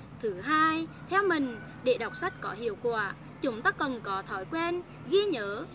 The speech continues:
ghi chép những nội dung hay, bổ ích trong cuộc sống. Mình thường thói quen ghi chép những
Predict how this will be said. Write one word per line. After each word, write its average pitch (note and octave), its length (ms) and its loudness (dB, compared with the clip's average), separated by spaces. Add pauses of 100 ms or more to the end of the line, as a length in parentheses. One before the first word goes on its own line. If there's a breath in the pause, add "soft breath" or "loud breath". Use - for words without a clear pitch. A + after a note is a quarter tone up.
ghi F4+ 160 4
chép G#3 360 -4
những A#3+ 220 -4
nội G#3 200 -2
dung D#4+ 220 0
hay, F4 360 2 (200)
bổ A3 160 0
ích - 160 0 (120)
trong E4+ 140 -2
cuộc A#3+ 200 -4
sống. G3+ 400 -6 (580 loud breath)
Mình D4 260 4
thường C#4 220 0
thói A3 220 0
quen F4 360 2 (920)
ghi E4+ 240 2
chép A3 280 -4
những B3 360 -2